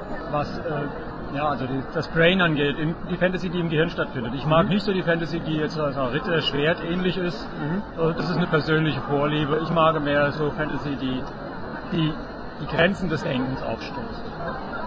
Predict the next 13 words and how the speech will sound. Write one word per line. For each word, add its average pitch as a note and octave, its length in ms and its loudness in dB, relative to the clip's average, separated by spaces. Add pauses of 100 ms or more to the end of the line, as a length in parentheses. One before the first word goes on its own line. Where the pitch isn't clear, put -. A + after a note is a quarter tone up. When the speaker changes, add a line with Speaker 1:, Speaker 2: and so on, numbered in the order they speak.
(500)
Speaker 1:
Und C#3+ 120 -2
Speaker 2:
Ja, E3 80 8
Speaker 1:
das - 40 4
Speaker 2:
was D#3 80 0
sind G3 100 0
so - 100 0
Speaker 1:
wiederum - 40 0 (140)
Speaker 2:
deine C#3+ 60 -2
Schätze D3+ 380 -2
zu G3 200 -2
Hause? G#3 360 0 (1300)
Speaker 1:
Meine C#3+ 160 0
Schätze? F#3+ 300 0